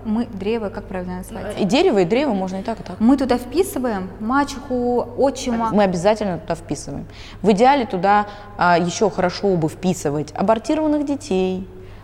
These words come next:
Speaker 2: умерших в младенчестве. Но, как правило, это самые большие семейные тайны. Вот про аборт — это самые большие семейные тайны, самые трудно раскапываемые тайны. И часто бывало, что я, например, смотрю человека, да, и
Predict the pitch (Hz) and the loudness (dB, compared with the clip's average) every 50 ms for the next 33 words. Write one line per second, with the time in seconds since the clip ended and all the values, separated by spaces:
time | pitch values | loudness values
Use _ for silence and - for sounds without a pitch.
0 | - - - - - - - - - - 220 233 254 285 285 - 311 294 - 277 | -20 -20 -20 -18 -16 -16 -16 -8 0 2 4 6 6 4 2 0 -2 -2 0 2
1 | 277 277 269 202 208 202 196 190 185 175 180 175 - - 160 165 - - 202 208 | 2 2 2 2 2 2 2 0 -2 -2 -6 -8 -6 -4 -4 -4 -2 0 0 0
2 | 208 214 220 214 - - 254 277 302 294 247 226 202 - - 202 214 - 214 208 | 2 2 0 0 2 4 4 4 6 4 2 2 2 0 0 -2 -4 -4 -6 -8
3 | - - - 190 175 170 156 156 151 139 143 - - - - - - - - - | -6 -4 0 2 2 2 2 2 0 -4 -4 -6 -8 -10 -12 -12 -12 -12 -10 -10
4 | - - 64 - - - 50 - - - - - - - - - - - - - | -10 -10 -10 -10 -10 -10 -10 -12 -12 -12 -14 -14 -14 -14 -16 -16 -18 -18 -20 -20
5 | - - - - - - - - 160 165 160 - - - 165 160 160 160 175 214 | -20 -18 -18 -18 -20 -18 -10 -4 -4 -4 -4 -4 -4 2 4 4 4 4 2 0
6 | 247 233 233 175 156 - 160 - - - - 170 175 170 165 151 156 147 143 151 | 0 0 0 -2 -2 -2 -4 -10 -6 -2 0 2 2 2 0 -2 -2 -4 -4 -6
7 | - - - - - - 156 151 147 143 147 147 143 131 - 143 147 143 147 - | -6 -8 -10 -10 -10 -8 -8 -6 -6 -6 -6 -8 -8 -6 -6 -6 -6 -6 -8 -8
8 | - - - - - - - 202 202 208 202 190 190 - 190 196 175 190 180 180 | -12 -14 -16 -18 -8 0 2 4 4 4 4 2 0 0 -2 0 0 0 0 0
9 | 180 - - - 170 170 170 165 170 160 151 156 160 151 156 151 147 147 - 147 | -2 -4 -4 -2 0 0 0 0 -2 -2 -2 -2 -2 -2 -4 -4 -4 -4 -4 -4
10 | 147 147 147 147 151 - - - 151 156 151 151 151 - - - - - - - | -4 -4 -6 -8 -8 -10 -8 -6 -4 -2 -2 -4 -6 -8 -16 -18 -18 -6 0 2
11 | 190 202 196 - - 170 160 156 156 165 170 175 165 160 151 - - 170 160 156 | 2 2 2 0 -6 -4 -2 0 0 2 2 2 2 0 -2 -4 -4 -2 -2 -2
12 | 156 156 156 156 156 147 147 - 160 - 202 233 214 - - 175 170 160 165 156 | -2 -4 -6 -6 -6 -6 -4 -4 -4 -2 -2 -4 -4 -2 -2 -2 0 2 0 0
13 | 156 156 147 156 165 180 185 - - - - - - - 170 160 | 0 -2 -2 0 0 0 -2 -4 -10 -16 -18 -18 -12 -8 -6 -6